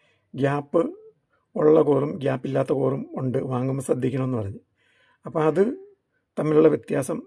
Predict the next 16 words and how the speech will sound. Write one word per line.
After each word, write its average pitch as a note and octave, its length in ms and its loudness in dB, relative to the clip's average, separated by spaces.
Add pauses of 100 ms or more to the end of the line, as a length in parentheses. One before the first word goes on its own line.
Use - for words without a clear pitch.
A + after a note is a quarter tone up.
(420)
നമുക്കൊന്ന് C3 320 -4
അളന്ന് A#2+ 240 -2
നോക്കാം. A2+ 260 -8 (1040)
ഇത് D#3+ 140 4 (320)
ഗ്യാപ്പ് D3 400 0 (160)
ഉള്ള C#3+ 180 4 (120)
കോറാണ്, A#2 340 0
വൺ C#3 180 -2
എം C#3 120 -4
എം C#3 120 -6
ഗ്യാപ്പ് A#2+ 220 -2
ഉണ്ട് A#2+ 180 -2
രണ്ടും B2 240 -6
തമ്മിൽ A#2+ 240 -6
ചേർത്ത് B2 240 -6
വയ്ക്കുമ്പോൾ. A2 320 -14